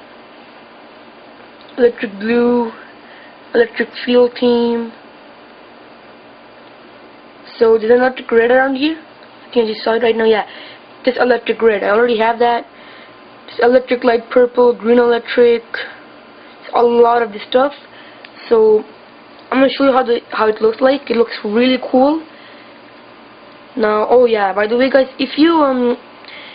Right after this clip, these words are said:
if you download something from Cydia, it will give you this app called Winterboard, which makes you customize your themes.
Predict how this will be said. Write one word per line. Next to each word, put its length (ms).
if 160
you 60
download 220
something 220
from 160
Cydia, 460
it 120
will 160
give 200
you 100
this 240
app 260
called 260
Winterboard, 600
which 320
makes 240
you 60
customize 580
your 100
themes. 320